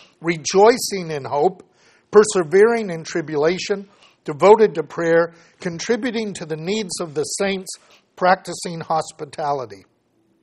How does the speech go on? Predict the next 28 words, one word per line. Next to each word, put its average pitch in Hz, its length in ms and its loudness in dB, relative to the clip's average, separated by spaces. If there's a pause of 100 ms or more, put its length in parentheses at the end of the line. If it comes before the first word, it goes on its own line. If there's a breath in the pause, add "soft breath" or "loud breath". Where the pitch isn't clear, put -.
(680 soft breath)
Bless 190 220 6 (120)
those 180 300 4
who 151 100 -6
persecute 185 680 -4
you, 185 180 -4
bless 175 380 4 (140)
and 139 200 -10
do 190 160 -8
not 170 280 -8
curse. 127 460 -14 (440 soft breath)
Rejoice 185 600 4
with 165 180 -4
those 175 280 2
who 165 80 -6
rejoice, 160 640 -2 (320 soft breath)
weep 220 380 -2
with 165 240 -6
those 170 240 2 (100)
who 147 100 -10
weep. 190 420 -8 (420 soft breath)
Be 202 180 -2
of 175 140 2
the 147 60 -8
same 220 440 -4
mind 175 380 0
towards 147 440 -2
one 156 180 -4
another, 139 460 -4